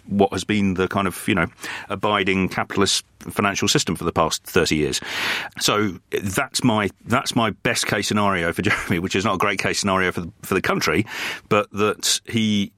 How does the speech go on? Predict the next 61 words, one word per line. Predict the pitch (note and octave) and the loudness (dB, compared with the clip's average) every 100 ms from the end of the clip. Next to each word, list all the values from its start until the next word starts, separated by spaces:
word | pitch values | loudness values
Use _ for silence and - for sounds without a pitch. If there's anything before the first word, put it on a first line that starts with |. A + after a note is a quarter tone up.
| - | -2
is | G2+ | 0
able | G#2 A2 - | 2 2 2
to | - | 0
capitalise | - F#2 - F#2 F2 | 0 -2 0 2 2
on, | F2+ F2 F2 F2 | 2 2 2 0
on | F2+ | 0
a | F2 | 0
sort | - | 2
of | F2 | 0
complete | - F2 - F2 | 0 0 2 2
collapse | - E2+ D#2+ - | 2 0 0 0
in | F2 | 2
our | E2+ - | 2 -2
financial | - - E2+ D#2+ D#2+ | -8 -2 0 0 0
system, | E2 - D#2+ D#2+ D2+ - - | 0 2 2 0 -2 -6 -4
et | D#2+ | 0
cetera, | D2 - | 0 0
et | D2 | 0
cetera. | - - - - - - - | 0 -2 -6 -6 -6 -6 -4
Um, | F#2+ F#2+ F#2+ F#2+ F#2 F2 - _ _ | 0 2 2 2 2 -2 -6 _ _
and | - F2 - - _ - - - | -2 0 0 -4 _ -18 -18 -4
in | G#2+ | 0
that | F#2 - | 0 0
scenario, | F#2+ F2 | 0 0
I | D#2+ | 0
can | E2+ | 0
see | E2+ | 2
him | E2 | 2
winning | E2 D#2+ | 2 2
an | D#2+ | 0
election. | D#2+ - - | 0 -2 -4
If | - - _ - | -12 -20 _ -2
that | G#2+ | 0
doesn't | G2+ F#2+ | 0 0
happen, | F#2+ G2 F#2+ F#2 - _ | 0 0 -2 -4 -10 _
I | - | -4
don't | E2+ | 0
know | F2 | 2
how, | F2 E2 E2 - | 2 2 0 -2
I | F2 | -2
don't | F2 | 0
know | |
how | E2+ | 2
he | E2 | 2
does, | D#2+ C#2+ | 0 0
because | E2+ F2+ | -2 0
I | F2+ | 0
don't | F#2 | -2
think | F2+ F2 | -2 0
he's, | F2+ E2 - _ _ - - | 0 0 -2 _ _ -20 -4
I | F2+ | 0
don't | F#2 F#2 | 2 2
think | - F#2+ | 0 0
he's | G2 F2+ | 0 0
in | - G#2+ | 0 0
a | |
position | F#2+ F2+ G2+ - | 0 0 0 -2
to | - | -2
take | E2+ D#2+ | -2 0
advantage | E2+ E2+ F2+ E2+ | 0 0 0 2
of | E2+ - | 0 0